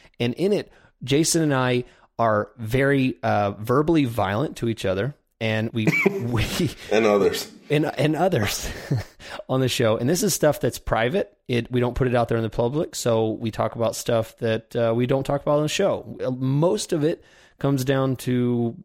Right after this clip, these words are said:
Speaker 1: what happens with, you know, the management of Google Ads, you know, talking with clients,
Speaker 2: The
Speaker 1: uh,
Speaker 2: business.
Speaker 1: it, the business of Google Ads.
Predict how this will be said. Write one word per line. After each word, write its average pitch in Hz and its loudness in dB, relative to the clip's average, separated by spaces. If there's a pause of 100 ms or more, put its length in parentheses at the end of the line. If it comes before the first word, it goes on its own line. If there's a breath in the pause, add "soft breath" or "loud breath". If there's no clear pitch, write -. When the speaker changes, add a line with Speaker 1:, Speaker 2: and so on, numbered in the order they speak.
(160)
Speaker 1:
what 117 -2
happens 123 -2
with, 110 -4 (180)
you 107 -6
know, 101 -2
the 107 -4
management 113 -2
of 98 -12
Google 98 -4
Ads, 87 -6
you 113 -6
know, 107 -4
talking 104 -2
with 98 -8
clients, 131 -2 (300 soft breath)
Speaker 2:
The 135 4
Speaker 1:
uh, 104 2
Speaker 2:
business. 107 4 (120)
Speaker 1:
it, - -12
the 113 -2
business 127 0
of 131 -4
Google 131 0
Ads. 131 -4